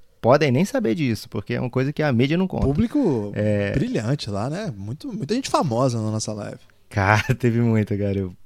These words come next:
Speaker 1: fiquei arrependido de ter feito essa live, Guilherme, porque de repente aparecia um Zé Renato Ambrosio na minha sala e eu não tinha nem varrido, Guilherme. Como é que
Speaker 2: Tem
Speaker 1: pode?
Speaker 2: isso mesmo.
Speaker 1: É, a gente falou lá, né?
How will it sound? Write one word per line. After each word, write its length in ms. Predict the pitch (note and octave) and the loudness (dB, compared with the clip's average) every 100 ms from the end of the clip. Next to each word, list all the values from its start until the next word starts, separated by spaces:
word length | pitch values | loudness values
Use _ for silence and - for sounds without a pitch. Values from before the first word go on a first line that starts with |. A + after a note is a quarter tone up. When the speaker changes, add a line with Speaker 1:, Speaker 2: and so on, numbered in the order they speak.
| - | -20
Speaker 1:
fiquei 200 | - B2+ | -2 2
arrependido 460 | C#3 - C#3+ C3+ E3 | 2 2 2 4 2
de 60 | |
ter 120 | F3 | 0
feito 180 | D#3+ E3+ | 0 0
essa 140 | E3+ G3 | 0 4
live, 280 | B2+ G#2+ G2+ | 6 6 4
Guilherme, 220 | F#2 F2+ | 0 -2
porque 200 | - - | -2 0
de 120 | A2+ | 6
repente 400 | B2+ A2+ B3 C#3 | 8 8 6 6
aparecia 560 | D#3 D#3 D3+ B2 D3 A#2+ - - - - - | 6 6 6 4 4 2 -2 -18 -20 -18 -4
um 120 | A#2+ | 0
Zé 320 | G#2 A#2+ F3+ F3+ | 6 8 8 8
Renato 320 | E3+ E3 D#3+ | 4 4 4
Ambrosio 280 | C#3+ C#3+ C3+ | 6 8 8
na 100 | C#3 | 4
minha 140 | A#3+ | 4
sala 420 | - F3 G3 A3+ | 6 6 6 4
e 40 | G#3+ | 2
eu 120 | A3 | 2
não 100 | A#3 | 0
tinha 160 | - G3 | 0 0
nem 320 | A3+ G4+ A#2+ C#3+ | 0 -2 -6 -2
varrido, 460 | E3+ D#3+ A#3+ A3 | 2 4 2 0
Guilherme. 340 | A2+ G2 F#2 - | -2 -2 -4 -6
Como 100 | C#3 | -10
é 60 | |
que 80 | - | -6
Speaker 2:
Tem 80 | C3+ | -2
Speaker 1:
pode? 180 | B2+ A2 | -2 -2
Speaker 2:
isso 140 | G#3+ | -6
mesmo. 220 | F3 D3 - - - - - - - - - | -6 -6 -10 -20 -20 -20 -20 -20 -20 -20 -10
Speaker 1:
É, 600 | A#2 A#2+ A#2 A#2 A2 - - _ _ - | -2 0 2 2 0 -4 -12 _ _ -4
a 80 | A#2+ | -2
gente 220 | C#3+ - | -2 -2
falou 240 | D3+ C#3+ | -2 -2
lá, 180 | C3+ A2 | 0 0
né? 220 | A2+ C3 | -2 -6